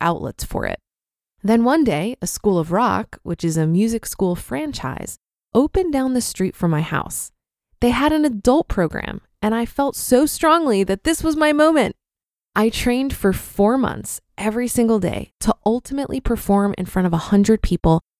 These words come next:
at a one-hit wonder show. I finally got to experience what I had been visualizing in my mind nearly my whole life.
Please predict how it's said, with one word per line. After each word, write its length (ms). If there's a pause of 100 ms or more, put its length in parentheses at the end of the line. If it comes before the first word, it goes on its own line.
(100)
at 100
a 80
one-hit 720
wonder 500
show. 460 (720)
I 60
finally 540
got 200
to 120
experience 680
what 120
I 140
had 200
been 240
visualizing 840
in 220
my 200
mind 440
nearly 600
my 180
whole 400
life. 480